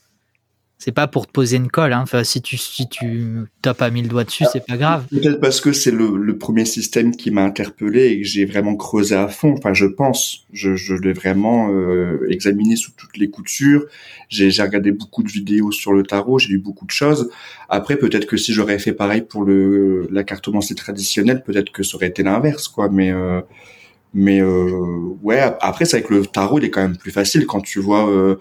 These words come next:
Speaker 2: un, un sept de coupe, euh, et que tu vois le, dans le Rider-Waite, c'est quand même plus facile que quand tu regardes un trois de trèfle. Donc, euh, il y a peut-être de ça aussi. Mais après, c'est, je pense que c'est aussi une gymnastique à faire, hein. Euh, il paraît que plus tu apprends des langues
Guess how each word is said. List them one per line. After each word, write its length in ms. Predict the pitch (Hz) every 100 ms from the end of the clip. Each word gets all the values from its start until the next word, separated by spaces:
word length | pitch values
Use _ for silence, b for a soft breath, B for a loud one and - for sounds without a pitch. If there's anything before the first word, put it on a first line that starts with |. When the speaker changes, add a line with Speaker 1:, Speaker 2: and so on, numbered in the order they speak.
| B B B
Speaker 2:
un, 800 | 92 95 95 95 98 98 90 73 95
un 20 |
sept 340 | - 104 101
de 80 | 110
coupe, 440 | - - 143 - 98
euh, 220 | 98 95
et 60 |
que 40 | 95
tu 160 | -
vois 180 | 95 104
le, 300 | 101 95 90
dans 140 | 87 104
le 60 |
Rider-Waite, 560 | 95 95 101 98 131 143
c'est 100 | -
quand 120 | -
même 140 | 95 95
plus 280 | - 107
facile 540 | - 92 90 - 156 -
que 120 | 104
quand 220 | 98 104
tu 160 | 104 95
regardes 240 | 98 104
un 100 | 98
trois 220 | 98 101
de 60 | 101
trèfle. 400 | - 143 - - B B B B -
Donc, 320 | 104 101 -
euh, 240 | 101 95 92
il 60 | 90
y 40 |
a 40 | 90 _ -
peut-être 280 | 123 120
de 120 | 110 110
ça 180 | 110
aussi. 400 | 104 104 - 78 _ -
Mais 60 | 92
après, 160 | 143
c'est, 160 | 139 120 B B
je 100 | B
pense 200 | - 151
que 80 | 156
c'est 120 | 151
aussi 220 | 143 139 160
une 140 | 131
gymnastique 560 | 123 120 113 - 117 120
à 80 |
faire, 280 | 117 160 143
hein. 220 | 123 113
Euh, 120 | 104 101 B B B
il 160 | 110 113
paraît 240 | 113 139
que 240 | 120 98 - _
plus 160 | - 120
tu 100 | -
apprends 280 | - 117 110
des 120 | 107
langues 480 | 113 131 113 101